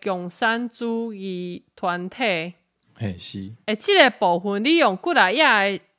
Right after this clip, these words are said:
Speaker 1: 你主要这个部分是想要，想要讲啥？
Speaker 2: 呃，其实这，这就算是较，较政治性、意识形态，就是我家己的想法的表达啦。啊，这无代表讲就是大家一定爱安尼。
Speaker 1: 嗯。
Speaker 2: 啊，毋过就是我是希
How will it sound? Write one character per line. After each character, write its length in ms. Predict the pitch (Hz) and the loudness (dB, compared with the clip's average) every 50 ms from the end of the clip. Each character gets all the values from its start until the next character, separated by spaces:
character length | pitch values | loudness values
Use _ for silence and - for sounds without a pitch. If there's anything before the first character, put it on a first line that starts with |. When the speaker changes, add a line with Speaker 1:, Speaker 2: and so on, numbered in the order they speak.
| _ - | _ -4
Speaker 1:
你 180 | 233 302 320 | 0 0 0
主 160 | 311 - 311 311 | 0 0 0 4
要 220 | 302 254 185 175 | 4 4 4 2
这 160 | - - 302 | 0 -4 0
个 100 | 277 226 | 0 0
部 160 | 208 - 165 | 0 -2 -8
分 180 | 165 - 180 180 | -8 -8 -10 -12
是 160 | 180 - 175 | -10 -10 -12
想 240 | 170 - - 165 175 | -12 -12 -12 -12 -10
要， 320 | 175 175 175 175 185 196 - _ _ _ _ _ _ _ _ _ _ | -8 -6 -6 -6 -8 -10 -14 _ _ _ _ _ _ _ _ _ _
想 160 | _ - 185 | _ -10 -8
要 140 | 165 180 202 | -6 -6 -6
讲 260 | 196 - 180 175 180 | -4 -6 -6 -6 -6
啥？ 300 | - - - - - 208 _ _ _ _ _ _ | -10 -12 -14 -14 -14 -20 _ _ _ _ _ _
Speaker 2:
呃， 540 | - 139 127 123 123 123 123 123 120 123 123 127 | -2 0 2 4 4 4 4 2 2 0 -2 -2
其 140 | - 147 147 | 0 0 0
实 200 | 139 160 156 151 | 2 2 0 0
这， 460 | 143 - 185 180 185 190 185 185 175 - _ | 0 -2 -2 0 0 0 -2 -4 -6 -8 _
这 300 | _ - - 190 185 185 | _ -2 0 2 2 2
就 480 | 170 160 131 120 117 113 110 107 110 113 | 4 4 4 6 6 4 2 0 0 -2
算 300 | - - 175 156 147 139 | -2 0 0 2 2 0
是 200 | - - 113 110 | -2 -4 -6 -6
较， 800 | - - 156 147 143 139 135 131 131 131 127 123 123 123 123 117 120 143 _ _ - - | -2 0 0 2 2 2 2 2 0 0 -2 -2 -4 -4 -6 -8 -12 -16 _ _ -16 -2
较 120 | - 139 139 | 0 0 0
政 260 | 135 - 160 135 120 | 2 2 0 2 0
治 140 | 117 107 107 | -2 -2 -4
性、 260 | - - 117 110 113 | -2 -4 -4 -4 -2
意 140 | 127 143 131 | -4 -4 -4
识 160 | - 127 127 | 0 0 -2
形 180 | 123 110 107 107 | 0 -2 -4 -6
态， 240 | 113 107 101 98 - _ _ _ _ _ _ - | -6 -6 -6 -6 -8 _ _ _ _ _ _ -6
就 140 | 113 107 | -6 -6
是 100 | 101 123 | -4 0
我 120 | 120 127 135 | 2 2 2
家 140 | 135 117 104 | 0 -2 -8
己 200 | - 110 101 101 | -8 -8 -8 -8
的 60 | 101 | -10
想 180 | - - 104 | -10 -12 -12
法 120 | 101 110 104 | -10 -10 -10
的 60 | 98 | -10
表 260 | - - 110 104 101 107 | -8 -8 -6 -6 -6 -8
达 220 | _ - 87 85 | _ -10 -10 -10
啦。 120 | - - | -10 -12
啊， 140 | - 120 127 | -6 -4 2
这 160 | 120 156 151 | 6 6 6
无 220 | 143 127 113 104 107 | 6 6 2 0 0
代 180 | - 107 98 | 0 -2 -4
表 180 | 95 90 117 120 | -2 0 0 0
讲 220 | 117 - 123 127 | 2 0 -2 -2
就 100 | 117 98 | -2 -6
是 120 | 90 - - | -8 -10 -12
大 120 | - 95 | -12 -12
家 140 | - - 104 | -10 -10 -8
一 100 | 123 131 | -8 -6
定 180 | 120 104 92 95 | -6 -8 -6 -6
爱 140 | 113 107 | -6 -6
安 220 | 101 101 101 104 107 | -6 -8 -8 -8 -10
尼。 60 | 107 | -8
Speaker 1:
嗯。 60 | 113 | -4
Speaker 2:
啊， 80 | 135 143 | -2 -2
毋 80 | 135 | 0
过 140 | 131 143 139 | 0 0 0
就 140 | 127 123 107 | 0 0 -2
是 260 | 104 104 101 101 101 120 | -2 -4 -6 -8 -8 -6
我 140 | 131 131 139 | -4 -4 -4
是 100 | - - | -4 -6
希 240 | 117 104 101 - | -8 -8 -8 -8